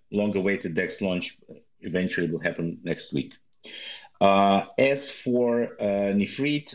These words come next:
I think, like, once the vote is finalized and the B M X tokens can be allocated, uh, that will open, uh,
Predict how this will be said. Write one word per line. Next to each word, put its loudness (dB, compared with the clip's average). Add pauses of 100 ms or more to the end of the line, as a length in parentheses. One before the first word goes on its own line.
I 0
think, -2
like, -4
once -2
the -2
vote 0
is -10
finalized -2
and -4
the -4
B -2
M 2
X -4
tokens -4
can -2
be 0
allocated, -2 (560)
uh, 0
that 0
will -2
open, -2
uh, -4